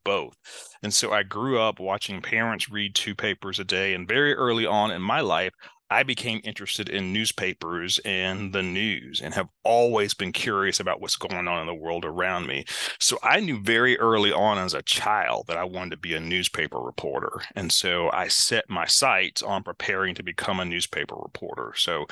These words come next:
I intentionally picked an undergraduate school that has a school of journalism. And so that's what led me to the University of North Carolina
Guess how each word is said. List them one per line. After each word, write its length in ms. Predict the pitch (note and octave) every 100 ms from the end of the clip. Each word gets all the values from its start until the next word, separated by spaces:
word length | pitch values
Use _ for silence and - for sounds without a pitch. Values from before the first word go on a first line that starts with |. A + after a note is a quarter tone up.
| - - -
I 100 | G2
intentionally 680 | F2+ E2 - - B2+ - A#2
picked 240 | - A2
an 80 | -
undergraduate 680 | D#2+ G2 F#2+ F2+ E2 F2+ E2
school 400 | - F#2+ F2 F2+
that 160 | E2 D#2
has 440 | - F2 E2 E2
a 140 | E2
school 420 | D#2+ - - F#2+ E2
of 80 |
journalism. 600 | E2 F2 F2 D#2+ C#2+ C#2+
And 100 | D2
so 100 | -
that's 220 | D2+ E2+ A2
what 140 | F2+
led 220 | F2+ F2
me 60 | F2
to 100 | -
the 80 | F2
University 340 | E2+ E2+ -
of 80 | F2
North 180 | D#2+ D#2
Carolina 460 | - F2 E2 E2+